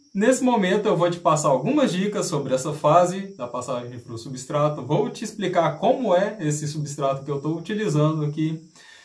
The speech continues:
Também vou dar algumas dicas sobre o que pode ser colocado nele neste, um pouco antes desse replantio, como é que eu vou fazer,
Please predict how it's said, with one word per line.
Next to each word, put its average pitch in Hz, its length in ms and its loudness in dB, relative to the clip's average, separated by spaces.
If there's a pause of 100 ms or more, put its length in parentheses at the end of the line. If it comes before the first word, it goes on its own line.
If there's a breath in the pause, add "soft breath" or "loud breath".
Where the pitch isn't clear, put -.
(180 loud breath)
Também 254 240 0
vou 240 160 0
dar 220 100 6
algumas 180 360 0
dicas 151 380 0
sobre 135 480 -2
o 127 80 -4
que 156 100 -4
pode 143 240 -2
ser 139 120 -8
colocado 117 500 -4
nele 123 600 -4
neste, 120 380 -10
um 110 420 -8
pouco 170 380 2
antes 180 560 -2
desse 117 300 -8
replantio, 196 960 -4 (360 loud breath)
como 196 380 2
é 165 80 2
que 170 100 -4
eu 147 60 0
vou 147 140 2
fazer, 131 520 0